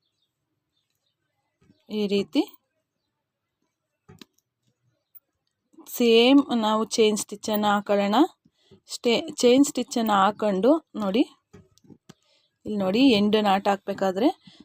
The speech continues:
ಸ್ವಲ್ಪ ಈ ರೀತಿ ಎಳ್ಕೊಳ್ಳೋಣ. ಇದು ಬೇಸಿಕ್ ಅಂದ್ರೆ, ಬೇಸಿಕ್ ಅಂದ್ರೆ ಏನು, ನಮ್ಗೇನು ಗೊತ್ತೇ ಇಲ್ಲ, ನಮ್ಗೆ, ಆ, ಇದ್ರ ಬಗ್ಗೆ ಏನೂ ಗೊತ್ತಿಲ್ಲ ಅನ್ನುವಂಥವ್ರು ಈ ರೀತಿ ಇಟ್ಕೊಂಡು,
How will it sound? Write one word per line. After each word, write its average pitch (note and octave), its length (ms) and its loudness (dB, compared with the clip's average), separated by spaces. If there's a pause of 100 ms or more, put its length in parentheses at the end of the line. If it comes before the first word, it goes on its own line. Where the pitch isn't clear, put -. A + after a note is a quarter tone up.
(180)
ಸ್ವಲ್ಪ C4 320 0
ಈ A#3 240 0
ರೀತಿ G#3 280 -4
ಎಳ್ಕೊಳ್ಳೋಣ. G#3 680 0 (440)
ಇದು B3 520 -2
ಬೇಸಿಕ್ A3 600 2
ಅಂದ್ರೆ, A#3 260 4 (560)
ಬೇಸಿಕ್ A#3+ 440 4
ಅಂದ್ರೆ B3 260 4
ಏನು, A#3+ 320 4
ನಮ್ಗೇನು A#3+ 520 2
ಗೊತ್ತೇ A#3+ 600 2
ಇಲ್ಲ, A3+ 180 0 (160)
ನಮ್ಗೆ, A3 460 0 (460)
ಆ, A3 360 0
ಇದ್ರ A3 320 0
ಬಗ್ಗೆ G#3+ 320 2
ಏನೂ A3 200 4
ಗೊತ್ತಿಲ್ಲ A3 480 0
ಅನ್ನುವಂಥವ್ರು A3 1000 0 (300)
ಈ A3+ 80 -10
ರೀತಿ A#3 360 -8
ಇಟ್ಕೊಂಡು, A3+ 680 -4